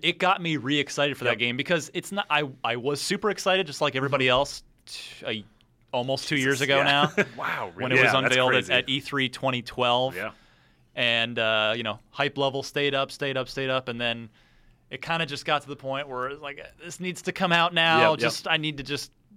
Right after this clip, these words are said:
Speaker 1: go with this."
Speaker 2: That's the
Speaker 1: And then it got delayed, and I've kind of,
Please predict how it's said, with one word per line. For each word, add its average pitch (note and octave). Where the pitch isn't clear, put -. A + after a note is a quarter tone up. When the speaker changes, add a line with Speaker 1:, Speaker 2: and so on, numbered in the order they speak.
Speaker 1:
go D3
with C#3+
this." C#3
Speaker 2:
That's A2
the D#3
Speaker 1:
And B2+
then C3+
it C#3
got C#3
delayed, G3+
and D3+
I've D3+
kind C4
of, F3+